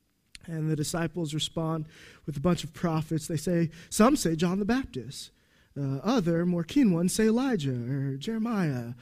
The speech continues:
one of the prophets." And, uh, Jesus says, "Well, what about you guys?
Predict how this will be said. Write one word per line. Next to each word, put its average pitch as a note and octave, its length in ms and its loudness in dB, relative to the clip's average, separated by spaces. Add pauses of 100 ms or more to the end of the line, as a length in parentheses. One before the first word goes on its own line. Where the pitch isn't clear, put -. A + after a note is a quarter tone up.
(240)
one D4 140 -2
of C4+ 80 4
the A#3+ 60 2
prophets." F#3 800 0
And, D3+ 220 -8 (760)
uh, C#3 460 0
Jesus F3 500 2
says, D#3 540 -4
"Well, F#3+ 260 -6
what F#3+ 140 -4
about F#3+ 260 -4
you G#3+ 80 -4
guys? B2+ 420 -4